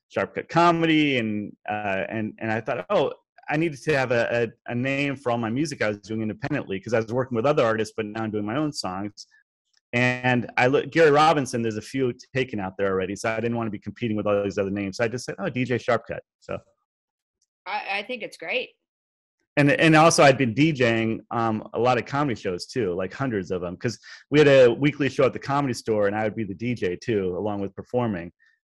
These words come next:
Speaker 1: So, um, I had to come up with a, I was D J ing all the time anyway, so I'm kind of a D J. <laughs>
Speaker 2: Oh,
Speaker 1: So.
Speaker 2: that's great.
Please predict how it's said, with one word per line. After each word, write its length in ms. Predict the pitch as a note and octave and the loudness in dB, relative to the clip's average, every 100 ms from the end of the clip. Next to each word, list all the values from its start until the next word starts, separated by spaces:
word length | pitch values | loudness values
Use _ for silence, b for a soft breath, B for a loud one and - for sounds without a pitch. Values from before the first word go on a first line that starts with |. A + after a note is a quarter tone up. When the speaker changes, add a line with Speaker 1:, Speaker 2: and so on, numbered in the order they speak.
| - | -8
Speaker 1:
So, 380 | - A2 G#2+ G2+ - | 2 4 4 0 -2
um, 340 | G#2 G2+ F#2+ - | -4 -2 -4 -4
I 100 | A2 | -4
had 200 | G#2 G#2 | -4 -6
to 60 | |
come 180 | A2+ A2+ | -6 -4
up 100 | G2 | -4
with 120 | G2+ F2 | -4 -4
a, 160 | F2+ | -2
I 80 | G#2 | -2
was 140 | G2+ | -4
D 120 | A2 A2 | -6 -6
J 120 | F#2+ | -4
ing 80 | F#2 | -6
all 80 | |
the 80 | F2+ | -6
time 200 | - G2+ | -6 -4
anyway, 280 | B2 G#2+ F2 | -2 -2 -2
so 120 | - | -4
I'm 160 | A#2 B2+ | -4 -4
kind 160 | A#2+ | -6
of 60 | G2 | -8
a 60 | E2 | -6
D 180 | A#2 A2 | -6 -6
J. 200 | - B2 - | -6 -6 -4
<laughs> 160 | B2+ - _ b b _ _ - | -6 -8 _ b b _ _ -12
Speaker 2:
Oh, 80 | C#4+ | -8
Speaker 1:
So. 60 | |
Speaker 2:
that's 240 | G#3 B3 - | -8 -8 -12
great. 540 | E3 F3 C#4+ E3 - | -12 -8 -8 -8 -12